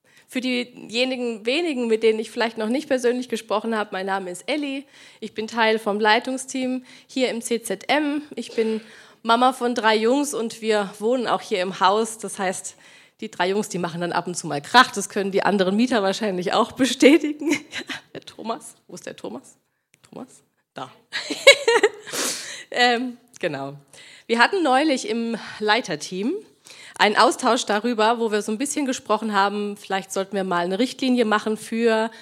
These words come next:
Prediger, die regelmäßig hierher kommen, wie, also was ist denn eine gute Anzahl zum Beispiel von Bibelstellen, die in einer Predigt vorkommen oder eben nicht vorkommen, ja? Also gerade so, wenn der Felix jetzt da wäre, dann,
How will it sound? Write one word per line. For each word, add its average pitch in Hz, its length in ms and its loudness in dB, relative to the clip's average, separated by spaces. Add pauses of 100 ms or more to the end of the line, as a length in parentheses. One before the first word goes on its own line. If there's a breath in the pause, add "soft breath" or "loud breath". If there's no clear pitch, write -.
(360 loud breath)
Prediger, 277 480 4
die 240 120 -2
regelmäßig 233 540 2
hierher 214 360 2
kommen, 208 680 0
wie, 202 600 -6
also 196 340 -6
was 269 240 2
ist - 320 -4
denn 269 120 2
eine 220 120 0
gute 285 380 0
Anzahl 220 500 0
zum 208 140 -6
Beispiel 202 300 -2
von 202 240 -6
Bibelstellen, 151 840 0 (280 loud breath)
die 208 100 2
in 190 100 2
einer 175 220 4
Predigt 170 400 -4
vorkommen 160 580 -2 (420 loud breath)
oder 196 240 -2
eben 175 220 0
nicht 220 240 4
vorkommen, 143 560 -2
ja? 185 240 -4 (100)
Also 156 320 -8 (360 soft breath)
gerade 175 240 -4
so, 196 80 -4
wenn 180 120 0
der 170 100 2
Felix 240 340 2
jetzt 214 220 -4
da 220 140 0
wäre, 226 120 -4
dann, 180 220 -4